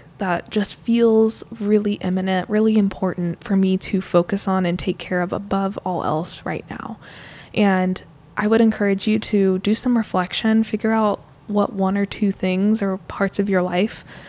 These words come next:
that might be for you. And yeah, absolutely put in the resources and time and effort to improving those areas. I think that's great. But I would really encourage you to <laughs> take this message of, you know, all those other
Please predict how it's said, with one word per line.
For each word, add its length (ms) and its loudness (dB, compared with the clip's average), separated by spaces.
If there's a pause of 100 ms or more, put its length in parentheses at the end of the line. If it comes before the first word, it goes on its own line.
(220)
that 180 -10
might 180 -2
be 140 0
for 160 -4
you. 440 2 (640)
And 180 4
yeah, 320 2
absolutely 640 2
put 200 0
in 160 4
the 80 2
resources 680 -2
and 100 0
time 300 2
and 120 0
effort 360 -2
to 140 0
improving 540 2
those 220 -4
areas. 440 -4
I 100 -2
think 240 -2
that's 220 -2
great. 360 -2 (600)
But 320 4 (340)
I 160 4
would 260 4 (320)
really 240 4
encourage 560 0
you 320 4
to 540 2 (140)
<laughs> 140 -20
take 280 0
this 180 2
message 560 2
of, 240 2 (400)
you 100 2
know, 200 4 (880)
all 140 4
those 200 8
other 220 4